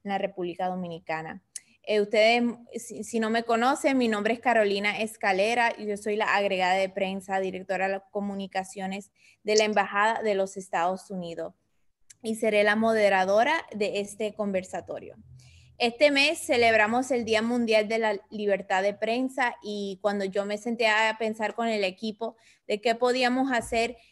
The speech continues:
pensamos que en estos tiempos que todos estamos <laughs> quedándonos en casa sería una buena oportunidad de tener un panel virtual así para poder hacer estas conversaciones.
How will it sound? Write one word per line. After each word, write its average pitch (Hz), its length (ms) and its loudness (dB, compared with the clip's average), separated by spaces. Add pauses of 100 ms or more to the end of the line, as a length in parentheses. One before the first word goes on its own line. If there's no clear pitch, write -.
(140)
pensamos 233 440 2
que 254 120 2
en 240 60 2
estos 269 340 0
tiempos 269 360 2
que 277 100 2
todos 226 300 2
estamos 247 340 0
<laughs> - 40 -20
quedándonos 254 560 2
en 226 160 0
casa 233 400 2
sería 220 280 -4
una 220 140 0
buena 226 240 0
oportunidad 233 720 -2 (460)
de 240 100 2
tener 233 320 2
un 247 140 0
panel 233 340 2
virtual 220 500 -2
así 214 360 -6
para 214 260 0
poder 196 380 0
hacer 214 320 -6
estas 208 240 -10
conversaciones. 190 1040 -6